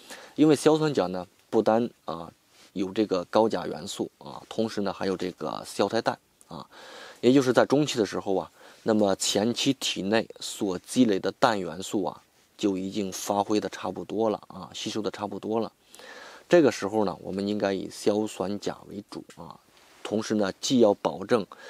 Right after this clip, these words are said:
那么植株的正常生长，同时呢，还要去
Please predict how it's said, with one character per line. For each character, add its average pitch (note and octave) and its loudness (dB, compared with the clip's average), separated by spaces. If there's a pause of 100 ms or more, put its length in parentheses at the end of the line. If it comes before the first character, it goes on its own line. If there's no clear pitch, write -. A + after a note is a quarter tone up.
(240)
那 G#2+ 4
么 G#2 2
植 G2+ -4
株 A2+ 0
的 G#2+ 6
正 G#2 4
常 F2 -12
生 G#2 -4
长， - -8 (120)
同 G#2+ -4
时 G2+ -6
呢， F#2+ -4
还 F#2+ -4
要 F#2+ 0
去 E2+ -6